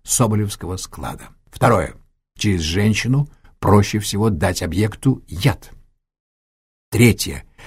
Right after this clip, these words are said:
Разврат в России считается делом постыдным – и уж во всяком случае недостойным национального героя. Если герой умер не на поле брани или хотя бы не на больничном ложе,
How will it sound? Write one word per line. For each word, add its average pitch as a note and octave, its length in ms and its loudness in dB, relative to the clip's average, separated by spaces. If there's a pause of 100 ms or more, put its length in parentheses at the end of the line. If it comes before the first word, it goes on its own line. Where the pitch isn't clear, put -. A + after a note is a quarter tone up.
(120)
Разврат F#2+ 640 2
в - 20 -4
России F2 380 0
считается F2 420 -4
делом F2+ 240 -2
постыдным – E3 800 2 (460)
и C#3+ 80 8
уж F3+ 160 8
во D3+ 60 0
всяком D3 280 -2
случае C#3 320 0
недостойным C3+ 800 4
национального E2+ 640 0
героя. C#2+ 400 -4
Если A2+ 240 -4
герой E3 240 2
умер D3+ 280 6
не B2+ 100 2
на B2 120 4
поле B2 260 2
брани F#2+ 480 0
или E2 100 -2
хотя F2+ 260 -4
бы F#2 100 0
не F#2+ 80 2
на F2+ 100 2
больничном E2 520 -2
ложе, F2 460 0